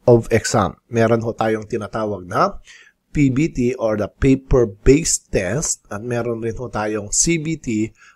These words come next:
or the computer-based test. Ang paper-based test ay binibigay usually sa mga probinsya.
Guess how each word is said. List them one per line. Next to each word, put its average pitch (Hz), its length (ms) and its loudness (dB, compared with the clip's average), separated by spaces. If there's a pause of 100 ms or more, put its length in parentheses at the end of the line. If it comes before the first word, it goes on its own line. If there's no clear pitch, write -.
or 131 140 2
the 113 100 -2
computer-based 107 1300 -2 (160)
test. - 480 -4 (720)
Ang 131 400 -4
paper-based 165 800 4
test 147 320 2
ay 117 100 0
binibigay 117 640 0
usually 131 640 2
sa 120 180 -2
mga 110 300 -6
probinsya. 110 640 2